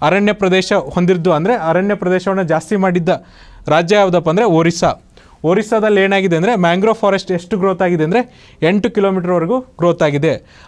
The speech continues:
ಅದಾದ್ಮೇಲೆ ನೆಕ್ಸ್ಟ್ ಬರೋದು ಯಾವುದಪ್ಪ ಅಂದ್ರೆ ಮಹಾರಾಷ್ಟ್ರ. ಅದಾದ್ಮೇಲೆ ನಮ್ ನೆಕ್ಸ್ಟ್ ಬರೋದು ಯಾವುದಂದ್ರೆ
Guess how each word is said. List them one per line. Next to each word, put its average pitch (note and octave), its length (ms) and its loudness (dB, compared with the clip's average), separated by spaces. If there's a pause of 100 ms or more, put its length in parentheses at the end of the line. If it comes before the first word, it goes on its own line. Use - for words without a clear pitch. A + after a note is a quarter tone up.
ಅದಾದ್ಮೇಲೆ F#3 420 2
ನೆಕ್ಸ್ಟ್ F3+ 240 -2
ಬರೋದು G3 280 2
ಯಾವುದಪ್ಪ F#3+ 300 0
ಅಂದ್ರೆ A3 400 -6 (220)
ಮಹಾರಾಷ್ಟ್ರ. E3+ 480 0 (200)
ಅದಾದ್ಮೇಲೆ F3 440 0
ನಮ್ F3 280 -2
ನೆಕ್ಸ್ಟ್ E3 240 -6
ಬರೋದು F#3 260 0
ಯಾವುದಂದ್ರೆ F3+ 640 -4